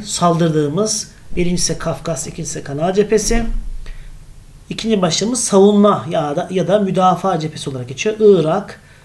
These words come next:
Hicaz, Yemen, Suriye, Filistin ve Çanakkale cepheleri. Kafkasya cephesi, Kafkas cephesindeki ilk mücadeleler Rus ordusunun taarruzuyla başladı.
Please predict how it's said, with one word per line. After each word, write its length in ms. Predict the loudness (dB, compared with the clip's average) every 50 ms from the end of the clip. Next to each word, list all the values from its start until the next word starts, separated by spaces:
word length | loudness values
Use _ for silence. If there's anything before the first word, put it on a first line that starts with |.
| -20 -20 -18 -10 -6
Hicaz, 420 | -4 0 2 2 2 2 2 2 0
Yemen, 500 | 0 0 2 0 0 0 0 0 -2 -6
Suriye, 540 | -8 -8 -4 -2 -2 0 0 0 0 -2 -2
Filistin 460 | -4 -4 -4 -4 -6 -6 -6 -4 -4
ve 140 | -4 -4 -4
Çanakkale 720 | -4 -4 -4 -4 -6 -8 -8 -4 -2 0 0 0 -2 -4 -12 -20 -20 -20 -20 -14
cepheleri. 500 | -8 -8 -6 -2 -2 -2 0 0 -2 -4 -8 -10 -12 -12 -10 -10 -10 -8 -10 -10 -10 -10 -12 -12 -12 -14 -14 -14 -14 -16 -16 -16 -18 -16 -14 -12 -8 -6 -6 -4 -4 -4 -4 -4 -6 -6 -6 -2
Kafkasya 500 | 0 0 0 2 2 2 2 2 0 2
cephesi, 520 | 2 2 2 2 0 0 0 0 0 0 0
Kafkas 460 | 0 -2 -2 0 -2 -2 -2 -2 0
cephesindeki 580 | 0 0 0 0 0 -2 0 -2 -2 -2 -2 -4
ilk 180 | -6 -6 -4 -2
mücadeleler 680 | 0 2 2 4 4 2 2 2 2 2 2 0 0
Rus 200 | -2 -2 0 2
ordusunun 380 | 2 2 2 0 -2 -4 -4
taarruzuyla 600 | -2 -2 0 2 4 2 2 2 2 2 2 2
başladı. 420 | 0 0 -2 -4 -2 0 -2 -2